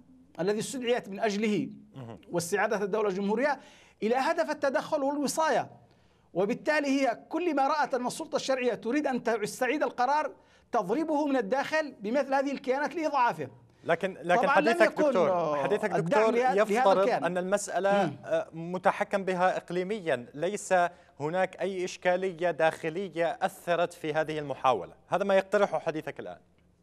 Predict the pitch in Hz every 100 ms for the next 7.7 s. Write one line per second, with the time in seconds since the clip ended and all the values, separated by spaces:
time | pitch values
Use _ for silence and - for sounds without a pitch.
0 | _ _ _ _ _ _ _ _ _ _
1 | _ _ _ _ _ _ _ _ _ _
2 | _ _ _ - 247 240 - - 165 160
3 | 156 208 277 - 220 214 185 190 165 143
4 | 131 156 208 170 180 160 151 185 160 233
5 | - - _ _ _ - 196 254 220 226
6 | 208 196 240 254 247 196 226 220 208 220
7 | 202 190 180 165 165 127 113